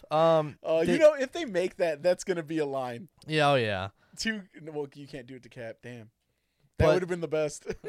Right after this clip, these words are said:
Speaker 2: <laughs>
Speaker 1: the champions team consists of Kamala Khan, which they confirmed is a T V show. They were cast her. Uh, Riri Williams, which just got confirmed.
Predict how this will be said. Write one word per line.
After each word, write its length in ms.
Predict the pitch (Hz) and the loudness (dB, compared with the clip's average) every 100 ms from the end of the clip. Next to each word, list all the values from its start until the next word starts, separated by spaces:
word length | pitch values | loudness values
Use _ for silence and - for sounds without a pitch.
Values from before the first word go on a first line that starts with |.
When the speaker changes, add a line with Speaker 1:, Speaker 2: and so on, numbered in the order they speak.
| 151 | -14
Speaker 2:
<laughs> 220 | 427 - | -16 -14
Speaker 1:
the 300 | 151 143 151 | -12 -6 -6
champions 580 | - - 165 180 175 165 | -4 -4 -4 -2 -6 -6
team 280 | - 147 139 | -8 -8 -6
consists 680 | 156 127 - 180 - - 131 | -8 -8 -6 -6 -6 -4 0
of 260 | 120 113 | 0 0
Kamala 400 | - 123 117 143 | -8 -4 -2 -2
Khan, 400 | - 107 107 147 - | -4 -4 -4 -8 -12
which 200 | 107 113 | -12 -8
they 280 | 117 120 120 - | -8 -8 -12 -10
confirmed 480 | 131 107 107 120 | -10 -8 -8 -6
is 100 | 117 | -8
a 40 | 107 | -10
T 180 | - 117 | -12 -10
V 120 | 117 | -8
show. 180 | - 127 | -4 -4
They 80 | 107 | -4
were 100 | 104 | -10
cast 460 | - 110 110 - | -8 -6 -6 -6
her. 240 | 113 113 147 _ _ _ _ - | -4 -4 -6 _ _ _ _ -6
Uh, 340 | 117 113 117 | -2 0 -2
Riri 440 | - 123 123 147 | -6 -8 -4 0
Williams, 560 | 156 135 110 135 180 - - | 2 2 0 -6 -8 -12 -12
which 360 | 107 - - - _ - | -14 -12 -16 -16 _ -18
just 140 | - | -8
got 160 | 120 - | -8 -8
confirmed. 640 | 151 151 117 113 156 | -10 -4 -2 -2 -4